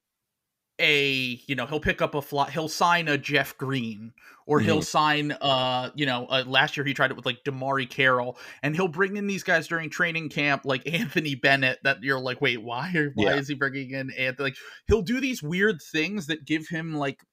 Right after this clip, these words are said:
Speaker 1: almost, like, this, like, quirky kind of, uh, you know, uh, unorthodox style as a G M, but at the same time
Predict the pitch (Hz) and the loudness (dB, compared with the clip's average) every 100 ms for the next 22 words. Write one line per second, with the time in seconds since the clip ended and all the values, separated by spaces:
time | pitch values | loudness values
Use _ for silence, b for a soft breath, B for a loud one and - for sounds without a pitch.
0 | _ 151 151 143 151 131 143 139 131 - | _ -2 0 0 0 -2 -2 -2 -4 -4
1 | - 147 143 - 139 139 127 135 131 127 | -6 -4 -4 -6 -6 -4 -4 -2 0 -2
2 | 120 - 131 131 127 123 b b b 131 | -6 -8 -6 -4 -4 -8 b b b -2
3 | 123 123 - - 127 113 - 147 151 156 | 0 0 -4 -4 -2 -2 -2 -2 0 0
4 | 151 151 139 - - - 131 147 190 226 | 0 0 0 0 -4 0 0 0 -2 -2
5 | 254 214 302 294 302 165 143 175 165 151 | -4 -4 -2 -2 -4 -8 -4 6 6 6
6 | _ - 165 180 - 233 262 208 185 | _ -2 0 -2 -2 -2 2 4 2